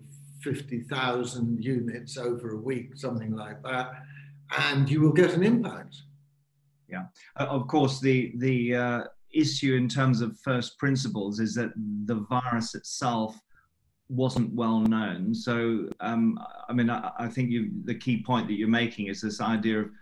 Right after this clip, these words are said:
Speaker 2: confirming, um, a general notion that, that if you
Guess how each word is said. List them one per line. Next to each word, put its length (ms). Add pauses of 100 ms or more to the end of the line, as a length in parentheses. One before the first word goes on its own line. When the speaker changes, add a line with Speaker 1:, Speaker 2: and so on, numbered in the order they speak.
(280)
Speaker 2:
confirming, 960 (420)
um, 460 (320)
a 60
general 480
notion 600
that, 340
that 300 (320)
if 280
you 380